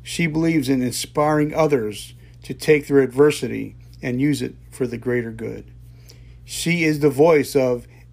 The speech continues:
A K O P T H, Adult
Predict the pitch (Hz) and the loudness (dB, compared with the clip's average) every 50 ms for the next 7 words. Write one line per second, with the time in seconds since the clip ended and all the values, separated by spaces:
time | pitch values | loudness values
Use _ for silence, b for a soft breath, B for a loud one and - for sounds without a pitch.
0 | - 151 147 160 156 - - - 160 151 151 147 - 143 143 143 143 139 139 - | 0 2 2 2 0 -6 -4 0 2 2 2 2 0 -2 0 0 0 0 -2 -6
1 | - - 151 139 - - 147 147 143 147 135 131 - - - - - b b b | -8 -6 -6 -6 -6 -6 -2 0 2 2 2 0 -6 -12 -16 -16 -18 b b b
2 | b b b - - - - - - - - - - - - - - 135 131 123 | b b b -20 -20 -20 -20 -20 -20 -20 -20 -20 -20 -20 -20 -12 -8 -8 -6 0
3 | - 139 139 143 143 - - _ | 2 2 4 2 0 -4 -12 _